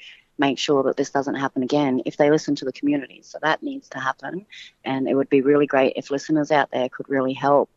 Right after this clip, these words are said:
um, these communities and their stories and everything that has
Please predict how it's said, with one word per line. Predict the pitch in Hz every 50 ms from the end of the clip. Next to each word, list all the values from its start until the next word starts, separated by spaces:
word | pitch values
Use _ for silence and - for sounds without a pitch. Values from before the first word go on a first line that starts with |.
| _ - - _ _ _ _ _ _ _ -
um, | 131 127 127 131 131
these | 127 139 139 -
communities | - - 135 131 131 131 131 131 131 131 127 131 -
and | 139 - 127
their | 123 120
stories | - - - 139 131 131 131 131 127 127 131
and | - 131 135
everything | 127 135 135 135 - 139 135 127
that | 131 123 -
has | - 131 123 - -